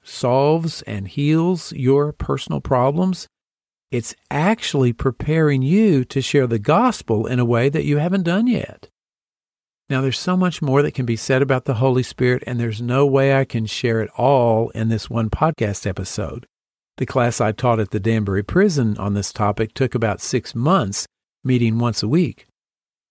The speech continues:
About ten years ago, I wrote a blog post just giving a brief outline of what the Holy Spirit does, and I'll put a link to that page in the show notes for this episode. It's called What Does the Holy Ghost Actually Do?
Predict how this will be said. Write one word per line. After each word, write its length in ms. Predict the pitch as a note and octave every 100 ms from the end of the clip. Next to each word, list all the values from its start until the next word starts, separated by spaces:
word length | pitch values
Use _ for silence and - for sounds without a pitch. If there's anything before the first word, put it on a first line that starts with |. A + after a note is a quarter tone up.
| _ _ -
About 240 | A#2+ G#2+
ten 240 | - A2 A#2+
years 300 | D#3+ D#3+ C#3
ago, 340 | A2+ A2+ A2+
I 100 | A2
wrote 220 | A2+ A2
a 40 | G2+
blog 340 | A#2+ C3 C#3
post 340 | - F#2 G#2 -
just 300 | C3 C3+ -
giving 260 | B2+ B2+
a 60 | A2+
brief 300 | A#2+ A2+ -
outline 480 | A#2+ B2+ D3 C3 C3
of 120 | A2
what 140 | A#2+ -
the 100 | A#2
Holy 200 | A#2+ A#2+
Spirit 380 | - A#2+ A2+
does, 440 | A#2+ A#2 B2 C3 - _ _ _ -
and 120 | C#3
I'll 60 | C#3
put 200 | - F3+
a 40 |
link 400 | E3 D#3 D#3 - _ -
to 100 | A#2
that 240 | G#2+ -
page 340 | A#2 A2 G#2+
in 80 | G#2+
the 80 | G2+
show 320 | - C#3+ C3
notes 420 | B2 G#2 F#2+ - - _
for 140 | G#2+
this 200 | G#2+ -
episode. 680 | G2+ G#2+ - G2+ F2+ A2+ B2 _ _ _ -
It's 160 | A#2
called 440 | - C#3+ B2 A#2 A2
What 200 | D#3 D3+
Does 180 | D3 -
the 120 | B2
Holy 340 | G#2+ C#3 A#2+
Ghost 560 | A2 B2+ B2+ A#2 - - -
Actually 580 | D3 D3+ - - G#2 G2+
Do? 400 | C#3+ D3+ G#2